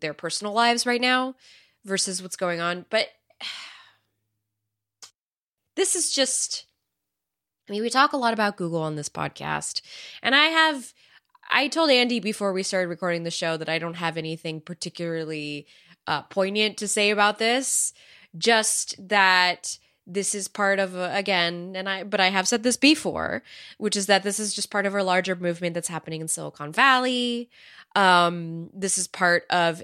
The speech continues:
a, uh, U S wide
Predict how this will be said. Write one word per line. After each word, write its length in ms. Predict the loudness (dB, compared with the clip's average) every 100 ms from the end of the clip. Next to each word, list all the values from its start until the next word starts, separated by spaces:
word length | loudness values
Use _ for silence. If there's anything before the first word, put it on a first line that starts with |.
| -2
a, 640 | 0 0 -2 -4 -6 -8 -14 _ _ _ _ -10
uh, 720 | -4 -4 -4 -6 -8 -8 -10 -12 -18 _ _ _ _ -12
U 400 | -6 0 4 6
S 280 | 6 4 2
wide 800 | 4 6 6 6 4 0 -4